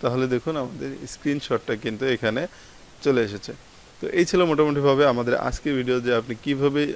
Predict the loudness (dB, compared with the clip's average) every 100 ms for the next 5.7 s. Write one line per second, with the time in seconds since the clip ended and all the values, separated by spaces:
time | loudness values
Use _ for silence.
0 | -6 -4 -2 0 2 2 2 2 0 0
1 | -4 0 0 2 2 2 4 4 4 -8
2 | -20 -20 -20 -20 -6 -2 2 2 2 0
3 | 2 2 2 0 0 -2 0 -2 0 -2
4 | 0 0 0 -2 -4 -4 -4 -4 -4 -6
5 | -2 -2 -2 -2 -4 -4